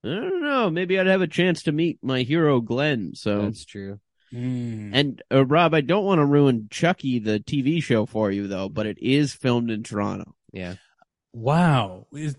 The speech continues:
Speaker 3: the, you know what? I'm watching the first season. Must be why it's so beautiful.
Speaker 2: I gotta say, that's movie magic for you.
Speaker 3: Yeah.
Speaker 1: Mm-hmm. Uh, and lastly, would you rather forever run away from the creature from It Follows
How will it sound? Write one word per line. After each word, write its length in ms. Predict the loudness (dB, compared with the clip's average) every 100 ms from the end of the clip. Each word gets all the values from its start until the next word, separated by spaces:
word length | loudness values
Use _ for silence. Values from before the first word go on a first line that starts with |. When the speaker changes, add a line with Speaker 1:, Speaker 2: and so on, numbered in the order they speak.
| -10
Speaker 3:
the, 140 | -12 _ _
you 120 | -4
know 100 | -2
what? 240 | 0 -2 -6 _ _ -10
I'm 140 | -2 2
watching 360 | 2 2 0
the 60 | 0
first 300 | 0 -4 -2
season. 440 | -4 -2 -2 -4 -6
Must 240 | -4 -2 0
be 80 | 0
why 180 | 2
it's 120 | 0 -2
so 140 | -2
beautiful. 520 | -2 -8 -10 -18 -20 -20 _
Speaker 2:
I 60 | -12
gotta 240 | -10 -6
say, 300 | -6 -4 -6
that's 220 | -6 -4
movie 240 | -4 -2 -2
magic 380 | -2 -2 -4 -10
for 200 | -14 -14
you. 120 | -18 _ -10
Speaker 3:
Yeah. 240 | -6 -6
Speaker 1:
Mm-hmm. 120 | -6 -12 _ _ _ _ _ _ _ _ _ _ _
Uh, 320 | 0 4 2 2
and 200 | 2 2
lastly, 920 | 2 2 2 -2 -6 -4 -2 -2 -4
would 240 | -4 -2 0
you 140 | 0
rather 460 | 2 2 2 0 -2
forever 520 | -2 -4 -2 -2 -2
run 200 | -2 -2
away 300 | -2 0 -2
from 160 | -2 -6
the 80 | -6
creature 480 | -4 -4 -2 -4
from 260 | -2 -2 0
It 240 | 0 -2
Follows 760 | 0 2 4 4 2 0 -2 -16